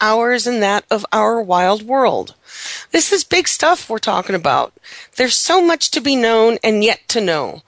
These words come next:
This makes for anticipation of thrilling excitement of things to come, but also contemplation over that which has transpired, to that which we would like to hold on to, keep, and nurture,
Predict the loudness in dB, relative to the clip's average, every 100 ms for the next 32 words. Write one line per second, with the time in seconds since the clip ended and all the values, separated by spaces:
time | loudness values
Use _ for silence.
0 | -20 -20 -20 _ -4 -2 0 0 -2 -2
1 | 0 0 -4 -4 -4 -2 -2 0 -2 -2
2 | -6 -8 -4 0 2 2 -2 -2 -2 0
3 | -2 -2 -2 -2 -2 -6 -6 -2 0 0
4 | -6 -12 -18 -18 -6 -4 2 2 2 0
5 | -2 0 0 0 -6 0 0 2 0 -2
6 | 0 0 2 0 -2 -4 -6 -6 -8 -2
7 | -2 -2 -2 -2 -2 -4 -8 -20 -18 -16
8 | -10 -4 2 2 0 -2 -6 -6 -6 -6
9 | -6 0 0 0 -2 -4 -2 0 2 2
10 | 0 -2 -4 -6 -2 -2 -4 0 2 4
11 | 2 2 -2 -2 -4